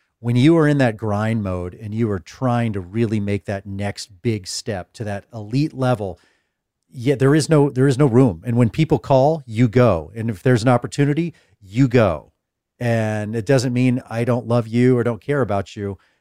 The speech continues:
but I mean, L Z and I ran into that same thing. And when we started dating, I forced a situation for us to kinda go on a trip together because I told her, "I'm, I'm about to leave for the next eight to ten weeks.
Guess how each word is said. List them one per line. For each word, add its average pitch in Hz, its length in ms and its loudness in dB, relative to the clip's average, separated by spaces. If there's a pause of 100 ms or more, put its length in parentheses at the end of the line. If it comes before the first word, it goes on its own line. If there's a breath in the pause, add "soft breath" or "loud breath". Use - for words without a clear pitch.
(140)
but 110 340 -4 (340)
I 123 40 -10
mean, 120 280 -2
L 127 160 2
Z 120 160 -2
and 151 100 0
I 120 80 4
ran 113 240 2
into 113 160 0
that 107 200 0
same 117 260 -2
thing. 123 240 0
And 95 100 -6
when 101 140 -6
we 117 120 0
started 117 300 -4
dating, 104 380 -2
I 113 100 -2
forced 131 480 0
a 117 60 -4
situation 110 720 -2
for - 200 -6
us 107 160 0
to - 80 -12
kinda 107 220 -4
go 110 160 -2
on 110 140 -2
a 98 40 -6
trip 143 280 -4
together 101 420 -6 (380)
because 123 180 2
I 120 80 2
told 160 220 0
her, 117 80 4
"I'm, 151 240 0
I'm 127 100 -2
about 180 220 0
to - 80 -8
leave 139 260 -4
for - 100 -6
the 113 100 -2
next 113 420 -6
eight 123 240 -2
to 110 80 -14
ten 110 320 -4
weeks. 101 480 -12